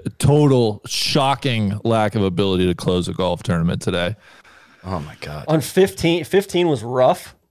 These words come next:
Speaker 3: Uh, that was kinda like he, all of his momentum just went out the window when it went in that bunker on fifteen. And, you know, of course, the commentator said for the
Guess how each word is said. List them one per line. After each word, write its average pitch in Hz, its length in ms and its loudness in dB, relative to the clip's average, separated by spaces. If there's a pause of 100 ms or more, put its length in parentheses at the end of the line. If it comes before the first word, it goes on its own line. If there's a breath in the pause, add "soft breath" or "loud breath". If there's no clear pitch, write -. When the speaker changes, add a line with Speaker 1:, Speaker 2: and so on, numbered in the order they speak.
(640)
Speaker 3:
Uh, 131 260 4
that 151 180 2
was 170 120 0
kinda 220 200 2
like 175 240 6
he, 143 160 0
all 185 220 4
of 202 100 2
his 175 120 -2
momentum 147 580 0
just 117 180 -8
went 131 160 -4
out 127 140 -2
the 127 80 -8
window 123 420 -2
when 120 140 -4
it 113 60 -10
went 127 120 -8
in 120 60 -12
that 107 220 -8
bunker 120 340 -2
on 110 120 -6
fifteen. 127 800 -8 (520 soft breath)
And, 113 460 -6
you 143 140 -4
know, 117 100 0
of 120 180 -6
course, 127 260 -2
the 123 340 -4
commentator 131 540 0
said 123 280 -6
for 135 100 -8
the 117 140 -6